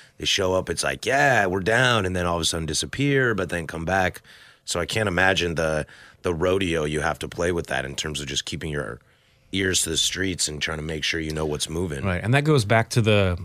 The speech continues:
Speaker 2: the Evolve or Die thing. Like, they
Speaker 1: Mm-hmm.
Speaker 2: ne-, Melvin said they would never make any, any hazies or anything like that,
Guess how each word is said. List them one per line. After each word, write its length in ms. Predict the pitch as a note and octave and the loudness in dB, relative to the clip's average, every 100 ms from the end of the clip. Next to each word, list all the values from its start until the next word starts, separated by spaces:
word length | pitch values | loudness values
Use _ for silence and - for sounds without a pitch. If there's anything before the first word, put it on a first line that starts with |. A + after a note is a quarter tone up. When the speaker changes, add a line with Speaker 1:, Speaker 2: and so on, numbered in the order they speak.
| - | -6
Speaker 2:
the 140 | F#2+ | -4
Evolve 300 | F#2 F2+ G2 | -2 -2 -2
or 40 | G2+ | 2
Die 240 | G#2+ E3 | 2 2
thing. 260 | - E2+ F2+ | 0 -4 -2
Like, 180 | F2+ | 0
they 120 | E2 A2+ | 2 4
Speaker 1:
Mm-hmm. 160 | A2+ | 6
Speaker 2:
ne-, 160 | A2 A#2 | 6 4
Melvin 340 | A#2 B2+ C3 G#2 | 6 6 6 4
said 140 | G#2 | 4
they 80 | G2 | 4
would 100 | F#2 | 4
never 200 | F#2+ F#2 F#2 | 2 0 0
make 220 | F2 F2 | 0 0
any, 300 | E2+ D#2+ E2+ - - - | -2 -4 -6 -12 -14 -4
any 160 | G2 F2+ | 0 2
hazies 460 | F2+ E2 D#2+ D#2+ E2+ | 0 0 -4 -4 -4
or 360 | E2+ E2 E2 E2+ - - - - - - - - - | -2 -2 -4 -8 -16 -20 -20 -20 -20 -20 -20 -20 -8
anything 400 | F#2 E2+ - E2 | -4 -4 -6 -8
like 200 | D#2+ D#2+ | -10 -12
that, 240 | E2 D#2 | -14 -14